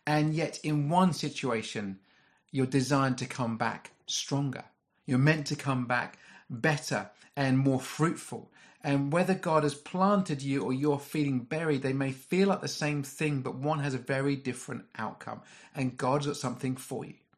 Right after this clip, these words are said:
In fact, there's a Mexican proverb that says this, "They thought they buried us, but they forgot that we are seeds."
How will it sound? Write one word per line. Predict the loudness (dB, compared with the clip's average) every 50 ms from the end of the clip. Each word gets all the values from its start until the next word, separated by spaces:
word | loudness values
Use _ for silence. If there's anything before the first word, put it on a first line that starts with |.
| _ _ -18 -10 -4
In | -2
fact, | 0 2
there's | 2 2 4
a | 4
Mexican | 4 4 2 0 -2 -4 -2 -2 -2
proverb | -2 0 0 2 4 4 2 2
that | 0
says | -2 0 0 0 2
this, | 0 0 0 -2 -8 -12 -18 -20 -6 -2
"They | 0 0 0
thought | 0 0 4 6 8 8 6 6
they | 4 2 2 2
buried | 2 4 6 6 6 6 4 2
us, | 0 -4 -4 -6 -6 -8 -8 -10 -14 _ _ -20 -20 -18 _ 0
but | 2 2 2
they | 2 -2
forgot | -2 -4 -6 -2 2 4 4 4 4 0 -6 -12 -12 -12 -14 _ _ _ -6
that | -6 -6
we | -4 0 4 4 4 4 4 0 -2 -6 -10 _ _ _ _ -4
are | -4 -2 -2
seeds." | -2 -4 -2 -2 -2 -2 -2 -4 -6 -10 -12 -12 -10 -10 -10 -10